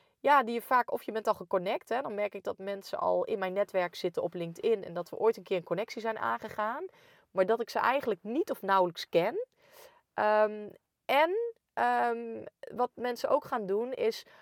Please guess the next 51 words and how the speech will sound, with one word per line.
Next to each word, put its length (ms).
als 220
zij 180
dan 120
weer 140
iemand 360
kennen 520
van, 160
"Hey, 340
dit 160
is 120
echt 200
typisch 480
iets 200
voor 140
jou", 480
dan 120
gaan 180
ze 100
ook 160
mensen 420
tippen 320
die 220
buiten 440
je 60
netwerk 460
liggen. 480
Ja, 200
en 100
wat 140
ik 60
van 160
LinkedIn 340
dan 100
zo 120
fijn 300
vind, 160
als 100
mensen 400
gewoon 200
je 60
bericht 340
gaan 280
liken, 640
dan, 400
ehm, 560
ja, 140
kom 240
je 100
ook 200
weer 160
in 360